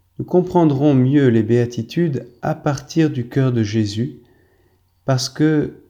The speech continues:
c'est un cœur de pauvre, un cœur compatissant jusqu'aux larmes, un cœur doux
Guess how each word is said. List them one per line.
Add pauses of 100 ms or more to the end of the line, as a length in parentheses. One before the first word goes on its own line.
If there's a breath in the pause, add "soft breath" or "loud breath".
c'est
un
cœur
de
pauvre, (380 soft breath)
un
cœur
compatissant
jusqu'aux
larmes, (220 loud breath)
un
cœur
doux